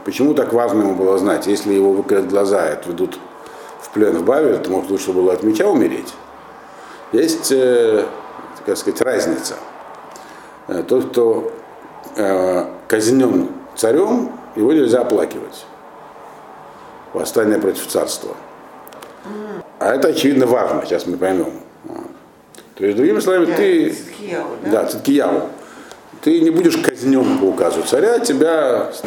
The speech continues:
Speaker 1: с тобой обойдутся сурово, потому что там ты нарушил клятву, но тебя ведут в плен. И что там будет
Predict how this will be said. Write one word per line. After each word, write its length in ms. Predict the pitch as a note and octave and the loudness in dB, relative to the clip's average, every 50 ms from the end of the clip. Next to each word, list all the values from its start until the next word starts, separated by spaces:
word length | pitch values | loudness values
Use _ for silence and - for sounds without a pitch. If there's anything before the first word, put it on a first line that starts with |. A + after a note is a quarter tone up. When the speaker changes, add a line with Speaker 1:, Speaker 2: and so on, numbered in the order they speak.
| - - - | -10 -10 -10
Speaker 1:
с 60 | - | -6
тобой 220 | - A#2+ B2 C3 B2 | -2 0 2 2 4
обойдутся 420 | G#2+ A#2 A#2 A2+ B2+ A#2+ B2 B2+ | 4 4 4 4 2 2 2 0
сурово, 480 | - - E3 E3+ G#3+ B3 A3+ G3 F2 E2+ | 0 2 2 4 4 4 4 4 2 2
потому 200 | - - C2+ - | 0 -2 -6 -6
что 180 | - - - | -8 -12 -14
там 300 | - - B1+ B1+ B1 A#1+ - - - - - - | -10 -6 -4 -4 -4 -6 -8 -14 -18 -20 -16 -12
ты 80 | - | -10
нарушил 320 | E2+ D#2 F2+ F#2 E2+ G#2 A2 | -6 -6 -6 -4 -4 -4 -2
клятву, 460 | G#2+ F3+ G3+ G3 - - C#3 A#2 - - - - - - - - - - - - - | 0 0 0 0 0 0 -2 -2 -4 -8 -16 -20 -20 -20 -20 -20 -20 -20 -20 -10 -6
но 100 | - G#2+ | -6 -4
тебя 260 | - A2+ A#2 D3+ E3+ | 0 2 2 4 4
ведут 240 | E3 C#3+ C#3 C#3 - | 4 4 4 2 2
в 100 | - - | 0 0
плен. 400 | - C3 G#2 F2 - - - - - | 2 2 4 4 2 0 -2 -6 -8
И 20 | - | -8
что 180 | - - C3+ | -2 -2 0
там 240 | C3 C3+ C3 A#2+ G#2 | 2 2 4 4 4
будет 380 | F2 E2+ F2 A#2 D3 F#3+ - | 4 2 2 2 0 0 -2